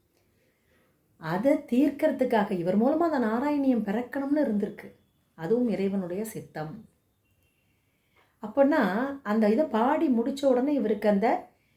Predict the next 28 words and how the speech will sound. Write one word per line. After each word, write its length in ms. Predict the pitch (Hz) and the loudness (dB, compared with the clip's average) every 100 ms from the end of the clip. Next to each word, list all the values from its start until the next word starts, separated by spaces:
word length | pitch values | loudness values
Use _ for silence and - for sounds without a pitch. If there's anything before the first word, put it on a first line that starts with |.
| _ _ _ _ - | _ _ _ _ -4
வாத 300 | 185 202 214 | 0 2 0
க்ஷய 300 | - 185 202 | 0 0 2
ரோகங்கள்லாம் 640 | 185 185 196 190 220 220 | 4 4 2 2 0 0
போயிடுத்து 420 | 196 208 202 190 170 | 0 0 -2 -2 -4
அப்படின்னா 460 | 160 160 147 143 175 220 220 _ _ _ - | -4 -8 -8 -6 -6 -6 -8 _ _ _ -10
அந்த 260 | 160 160 | -8 -6
மந்திரங்களுக்கு 840 | 151 165 247 277 277 208 175 170 220 | -4 -2 0 2 2 2 -2 -4 -6
எப்பேற்பட்ட 760 | 156 - 220 208 - - 160 147 | -8 -4 -2 -2 -6 -12 -12 -8
பலன் 320 | 170 180 208 | -4 0 0
இருக்கணும். 440 | 175 160 156 147 - _ _ _ _ _ _ _ _ _ - | -2 -6 -12 -16 -18 _ _ _ _ _ _ _ _ _ -2
இன்னைக்கு 260 | 202 202 | 2 2
ஒத்து 260 | 190 190 277 | 2 2 2
ஒருத்தரும் 260 | 262 277 247 | 2 4 4
இன்னைக்கு 320 | 196 202 202 | 4 2 0
கேட்குறவா 420 | 208 226 247 240 202 | -2 -2 0 2 2
மட்டும் 300 | 190 214 202 | 0 -2 -2
இல்லாம 300 | 170 175 180 | -2 -4 -6
இது 120 | 165 | -6
பல 220 | 165 185 | -6 -4
பேருக்கு 420 | 190 226 277 233 | -2 -2 0 -2
ஷேர் 260 | 170 180 202 | 0 -2 -2
பண்ணுங்கோ. 380 | 175 170 165 196 - _ _ _ _ - | -6 -6 -4 -4 -6 _ _ _ _ -2
எல்லாரும் 520 | 180 240 277 277 285 | 2 4 6 4 4
கேட்டு 240 | 240 226 | 4 2
தெரிஞ்சுக்கட்டும். 680 | 214 202 196 208 202 190 214 226 - _ _ _ - | 2 0 0 0 -2 -4 -6 -6 -14 _ _ _ -2
ஏன்னா 180 | 247 269 | 0 2
நிறைய 320 | 185 214 240 | 2 2 2
பேர் 240 | 302 311 | 4 2